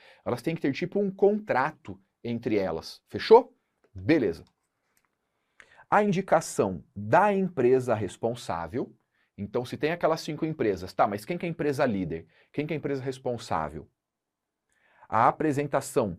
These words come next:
dos documentos exigidos dos incisos cinco e três do artigo anterior.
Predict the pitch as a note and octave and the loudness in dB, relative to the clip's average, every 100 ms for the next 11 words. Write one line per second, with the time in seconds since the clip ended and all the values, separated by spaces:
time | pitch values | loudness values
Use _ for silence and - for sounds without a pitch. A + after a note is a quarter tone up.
0 | _ _ A2 A#2+ C3 B2+ A#2 A#2 A#2 A2+ | _ _ -8 2 2 2 -2 -2 -4 -4
1 | G#2+ A2 A2 G2 A2 F2 - - G2 G#2+ | -2 -2 -2 0 -2 -2 -12 -10 -8 -6
2 | G#2+ G2+ - A2 F2+ D#2+ - - - - | -6 -8 -4 -4 -4 -10 -16 -20 -18 -10
3 | D#3 C3+ A2+ G#2+ A2+ A2+ A2 G2 G#2+ G#2 | -6 -6 -4 -6 2 2 2 -2 -6 -6
4 | F#2 F#2 F#2+ D3 D#3 C#3+ | -6 -6 -2 4 4 4